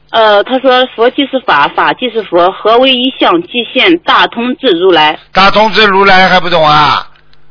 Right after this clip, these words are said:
Speaker 2: 大通智啊，
Speaker 1: 嗯。
Speaker 2: 什么都开悟，什么都想得通，有大，
Speaker 1: 嗯。
Speaker 2: 大如来，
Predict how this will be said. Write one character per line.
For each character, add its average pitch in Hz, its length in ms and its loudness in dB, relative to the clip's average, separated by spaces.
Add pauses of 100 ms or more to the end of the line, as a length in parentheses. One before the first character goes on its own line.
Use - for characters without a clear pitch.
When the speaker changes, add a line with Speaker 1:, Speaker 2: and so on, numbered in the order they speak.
(200)
Speaker 2:
大 214 180 0
通 202 240 0
智 202 140 -4
啊， 165 360 2 (100)
Speaker 1:
嗯。 196 200 -12 (220)
Speaker 2:
什 208 260 -2
么 254 80 2
都 247 100 0 (960)
开 214 280 0
悟， 214 260 -2
什 175 180 -2
么 226 80 -4
都 247 160 0
想 190 240 0
得 180 100 -4
通， 202 400 0 (800)
有 190 260 0 (300)
大， 262 240 2
Speaker 1:
嗯。 196 140 -2 (320)
Speaker 2:
大 240 240 2
如 185 240 0
来， 185 340 2